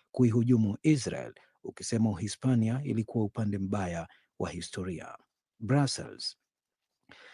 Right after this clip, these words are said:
Vikwazo vipya vya Umoja wa Ulaya dhidi ya Urusi vimesitishwa kufuatia upinzani kutoka kwa Slovakia kwa sababu ya mgogoro wa gesi. Vikwazo hivyo havikupata kura zinazotakiwa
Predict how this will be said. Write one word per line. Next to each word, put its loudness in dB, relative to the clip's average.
Vikwazo 8
vipya 4
vya 10
Umoja 8
wa 10
Ulaya 8
dhidi 6
ya 10
Urusi 2
vimesitishwa -2
kufuatia 0
upinzani 2
kutoka -2
kwa -4
Slovakia -2
kwa -2
sababu 0
ya 4
mgogoro 2
wa -4
gesi. -6
Vikwazo 0
hivyo 4
havikupata 0
kura 2
zinazotakiwa 0